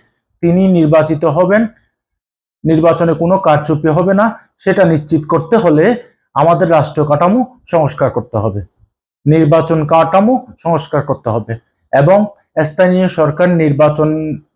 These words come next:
ধাপে ধাপে করার মাধ্যমে নির্বাচন কমিশনের সুষ্ঠু নির্বাচন করার সক্ষমতা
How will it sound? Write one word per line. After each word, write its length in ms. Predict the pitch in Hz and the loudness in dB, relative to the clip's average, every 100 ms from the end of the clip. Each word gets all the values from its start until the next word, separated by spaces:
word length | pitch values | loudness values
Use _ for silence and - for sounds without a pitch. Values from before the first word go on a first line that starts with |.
| 135 | -4
ধাপে 260 | 165 170 | -2 0
ধাপে 320 | 165 151 151 185 | 2 2 0 -2
করার 340 | 165 147 175 | 2 2 2
মাধ্যমে 580 | 156 127 127 175 190 254 - _ _ - | 2 -2 0 0 0 -2 -6 _ _ -2
নির্বাচন 640 | 156 151 151 147 156 147 | 0 2 2 0 -2 -2
কমিশনের 520 | - 156 147 175 202 | -2 -2 0 0 0
সুষ্ঠু 420 | 196 - 202 - 160 | -2 -4 -6 -2 0
নির্বাচন 640 | 151 143 143 143 151 147 | 2 2 2 0 0 -2
করার 260 | 160 170 196 - - _ _ | 0 0 0 -4 -20 _ _
সক্ষমতা 720 | 190 185 180 170 180 226 254 | -6 -4 -2 0 2 2 0